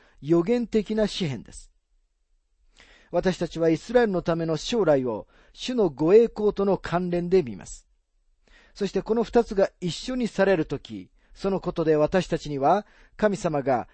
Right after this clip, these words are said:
誠実な残りの者たちをお救いになる大患難時代の間に神様が行われる裁きの予言的な説明が与えられます。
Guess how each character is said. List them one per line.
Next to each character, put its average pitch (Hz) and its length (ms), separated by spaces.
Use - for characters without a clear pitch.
誠 220 300
実 214 260
な 196 160
残 165 320
り 240 120
の 214 120
者 190 220
た 190 160
ち - 200
を 160 240
お 156 140
救 - 360
い 220 40
に 214 140
な 190 120
る 120 220
大 185 260
患 233 240
難 214 200
時 202 140
代 196 160
の 156 140
間 147 240
に 185 240
神 254 260
様 175 300
が 180 300
行 175 300
わ 190 260
れ 180 100
る 160 120
裁 226 360
き - 140
の 123 240
予 165 220
言 240 220
的 208 260
な 190 120
説 175 380
明 175 200
が 208 260
与 139 260
え - 20
ら 101 100
れ - 80
ま - 100
す。 - 220